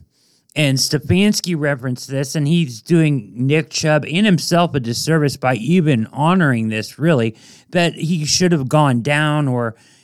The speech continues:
or, or, uh, not scored on purpose there to down the ball. Uh, going up two scores with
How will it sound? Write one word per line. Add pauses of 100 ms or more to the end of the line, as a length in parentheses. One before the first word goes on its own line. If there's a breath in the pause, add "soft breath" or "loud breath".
or,
or, (320 soft breath)
uh,
not
scored
on
purpose
there
to
down
the
ball. (440 soft breath)
Uh, (220)
going
up
two
scores
with